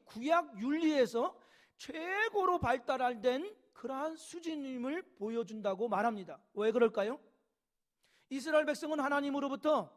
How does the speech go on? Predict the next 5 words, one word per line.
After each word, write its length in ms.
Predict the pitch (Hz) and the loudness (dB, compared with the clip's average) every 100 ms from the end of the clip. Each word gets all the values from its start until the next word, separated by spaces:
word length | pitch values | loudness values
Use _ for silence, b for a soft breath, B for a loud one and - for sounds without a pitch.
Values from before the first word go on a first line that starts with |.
| _ _ _ _ _ | _ _ _ _ _
거룩한 520 | - 254 302 294 302 | 2 4 4 0 -2
나라요, 520 | 294 269 277 277 285 | 2 4 6 6 4
왕 220 | 262 233 277 | 4 2 2
같은 300 | 285 285 277 | 0 -2 -4
제사장으로 680 | 254 262 277 262 269 349 | -2 0 0 0 0 -2